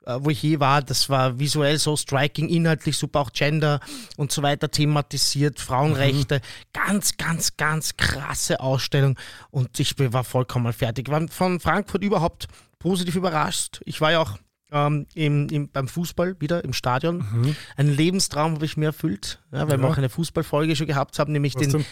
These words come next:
Speaker 1: letzten Spieltag einer Liga, vor
Speaker 2: Aha.
Speaker 1: allem in der Bundesliga mal zu sehen, weil das muss man sich so vorstellen, da ist es ja so, dass dann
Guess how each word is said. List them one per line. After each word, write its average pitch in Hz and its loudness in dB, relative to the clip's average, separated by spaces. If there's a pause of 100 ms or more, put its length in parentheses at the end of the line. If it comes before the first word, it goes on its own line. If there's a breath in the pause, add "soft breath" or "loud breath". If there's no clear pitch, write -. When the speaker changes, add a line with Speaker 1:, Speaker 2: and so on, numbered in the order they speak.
(100)
Speaker 1:
letzten 165 0
Spieltag 170 0
einer 139 2
Liga, 160 0
vor 120 -12 (120)
Speaker 2:
Aha. 123 2
Speaker 1:
allem 135 6
in 139 4
der 135 0
Bundesliga 170 0
mal 165 0
zu - -6
sehen, 156 0 (300 loud breath)
weil 151 2
das 160 0
muss 190 -2
man 208 0
sich 196 -2
so 190 0
vorstellen, 180 0 (340 loud breath)
da - -2
ist 175 0
es 170 -2
ja 175 0
so, 165 0
dass 160 0
dann 151 2